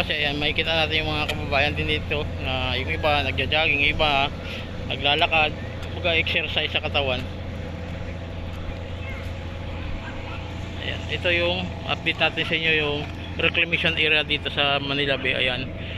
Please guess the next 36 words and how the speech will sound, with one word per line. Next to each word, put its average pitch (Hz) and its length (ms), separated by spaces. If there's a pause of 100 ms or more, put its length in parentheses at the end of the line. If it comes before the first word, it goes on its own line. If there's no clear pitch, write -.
(160)
napakalawak 196 560
na 190 80
pala 170 240
to. 170 160
Ito 208 320
pala 180 320
ay 180 240
open 175 400
siguro 170 320
to 160 160
kasi 156 240 (680)
yun 165 160
nga, 156 140
kagaya 151 320
ng - 80
sabi 147 240
ko 147 80
nung 147 340
mga 143 220
nakarang 139 260
pag-vlog 139 300
natin 143 260
dito, 143 380 (640)
na 160 120
yung 151 120
kabila 151 400
niyan 139 240
ay 135 160 (400)
malaking, 135 480
ano 127 160
yan, 135 200 (360)
tawag 135 160
dito, 135 240
yung 123 360 (680)
ilog, 151 320 (160)
tulay. 165 360